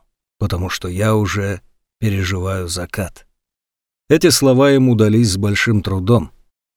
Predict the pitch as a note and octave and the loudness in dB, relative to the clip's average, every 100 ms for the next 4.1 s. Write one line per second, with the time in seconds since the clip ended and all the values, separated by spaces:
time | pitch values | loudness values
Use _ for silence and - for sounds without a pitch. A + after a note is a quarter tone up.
0 | _ - A2 A#2 D#3+ D#3+ B2+ B2+ C#3+ C#3+ | _ 0 2 4 4 4 2 2 2 4
1 | D#3 C#3+ A2 A2+ B2 C3 - C3 - G#2 | 4 2 2 4 4 4 2 0 0 -4
2 | E2+ - _ _ _ _ - G#2+ A2+ G2 | -6 -10 _ _ _ _ -2 0 2 2
3 | G2 A2 G#2+ G2+ F2+ F#2 E2+ G#2 A#2+ - | 2 2 2 2 -2 -6 -2 2 2 2
4 | G#2 | -2